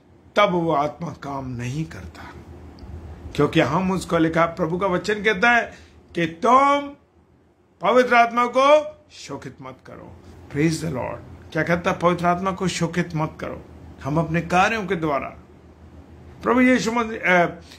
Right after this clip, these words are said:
अ, परमेश्वर पिता ने कहा, वचन में लिखा है, प्रभु यीशु मसीह भी कहते हैं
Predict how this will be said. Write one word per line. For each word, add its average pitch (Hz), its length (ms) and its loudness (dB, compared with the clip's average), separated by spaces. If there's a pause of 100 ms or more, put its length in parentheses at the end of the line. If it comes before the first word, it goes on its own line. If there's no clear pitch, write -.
(140)
अ, 165 80 -2
परमेश्वर 226 480 2
पिता 202 320 2
ने 196 120 2
कहा, 175 440 0 (360)
वचन 175 300 -4
में 185 100 -4
लिखा 175 220 0
है, 185 260 -4 (380)
प्रभु - 380 0
यीशु 202 340 2
मसीह 185 260 -2
भी 190 80 -2
कहते 180 400 -2
हैं 180 220 -6